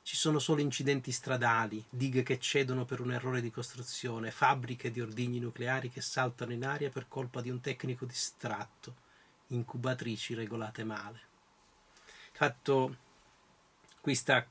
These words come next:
co-, criticando l'idea che, eh, la nostra società ha perso il destino, ha perso la teologia in virtù di una, un concetto normativo in cui tutto è prodotto di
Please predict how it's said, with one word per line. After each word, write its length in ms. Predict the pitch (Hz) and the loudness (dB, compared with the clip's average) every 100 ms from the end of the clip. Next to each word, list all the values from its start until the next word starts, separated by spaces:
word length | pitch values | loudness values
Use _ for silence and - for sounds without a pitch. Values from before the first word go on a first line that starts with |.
| - | 0
co-, 280 | 143 147 - | 0 0 -6
criticando 840 | - 147 151 131 131 131 135 135 | -4 0 2 6 6 6 2 0
l'idea 440 | 127 127 135 135 127 | 0 2 4 2 0
che, 320 | - 123 127 - - - - - - - - _ | -2 -2 -2 -8 -20 -20 -20 -20 -20 -20 -20 _
eh, 320 | - 120 120 - - - | -10 -10 -10 -16 -16 -2
la 80 | 135 | 0
nostra 500 | 135 - - 127 123 | 0 -2 0 0 0
società 460 | - 127 - 127 135 | -4 -4 0 2 2
ha 40 | |
perso 380 | 127 127 120 - | 2 0 0 -2
il 80 | 123 | 0
destino, 680 | 123 123 - 170 147 113 104 | 2 2 2 2 2 2 -2
ha 60 | |
perso 640 | - 120 - - 120 113 113 _ _ _ _ _ _ _ _ _ - | -6 -8 -6 -6 -4 -4 -8 _ _ _ _ _ _ _ _ _ -14
la 180 | - 131 | -2 0
teologia 720 | 127 135 143 135 123 131 123 | 4 4 4 0 0 2 2
in 340 | 120 123 123 120 | 0 -2 -2 -2
virtù 380 | 113 127 - 147 | -2 -4 -4 -4
di 140 | 127 | 0
una, 480 | 123 120 117 120 120 | 0 0 0 -2 -4
un 100 | 123 | -4
concetto 720 | 127 127 - 143 127 - 123 | -2 -2 2 2 2 -4 -2
normativo 880 | 120 131 123 131 139 - 127 120 120 | 2 2 2 0 0 -2 -4 -2 -2
in 120 | 120 | -2
cui 220 | 120 131 | -2 -2
tutto 540 | 123 135 127 - 123 127 | -2 -6 -10 -4 0 0
è 140 | 131 | 0
prodotto 560 | 123 123 117 120 - 117 | -2 -4 -2 -2 -4 -8
di 320 | 101 120 113 | -4 -4 -6